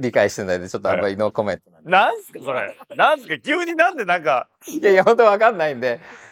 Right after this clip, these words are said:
Speaker 1: で、でも、でも、やっぱり、
Speaker 2: はい。
Speaker 1: こう、そう、だから、僕は、だから多分いろいろ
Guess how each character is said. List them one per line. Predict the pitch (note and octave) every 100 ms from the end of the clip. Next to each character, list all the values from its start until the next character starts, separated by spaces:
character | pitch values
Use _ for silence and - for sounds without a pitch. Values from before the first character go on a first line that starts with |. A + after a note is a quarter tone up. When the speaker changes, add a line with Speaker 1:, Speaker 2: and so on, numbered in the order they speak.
| _
Speaker 1:
で、 | D#3+ C3+
で | F3
も、 | F3+ D#3+ C#3 - D#3
で | F#3+
も、 | D#3+ E3 A#2+ A#2+
や | C#3+
っ |
ぱ | - A3
り、 | F#3 C#3+
Speaker 2:
は | F#2 -
い。 | -
Speaker 1:
こ | C#3+ B2+ A#2+ -
う、 | C3
そ | - A#2+ -
う、 |
だ | D3
か | C#3+
ら、 | A#2+ G#2+ - _ _ _
僕 | D3 D#3 -
は、 | C#4 _ _ _ _ _ _ _ _ -
だ | E3+
か |
ら | E3
多 | G3+
分 | E4 -
い | G3
ろ | B3+
い |
ろ | C#4